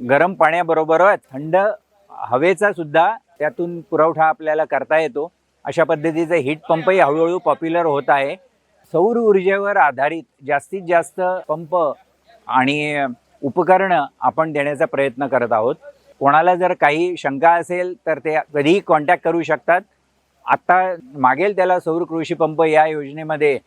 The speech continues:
दोन हजार पंप आपण दिलेले आहेत. अजूनही लोकांची भरपूर मागणी आहे,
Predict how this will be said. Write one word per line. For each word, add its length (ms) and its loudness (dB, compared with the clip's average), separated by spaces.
दोन 220 0
हजार 320 4
पंप 260 -2
आपण 520 -2
दिलेले 340 2
आहेत. 280 4
अजूनही 580 -2
लोकांची 480 0
भरपूर 360 -4
मागणी 380 0
आहे, 280 -2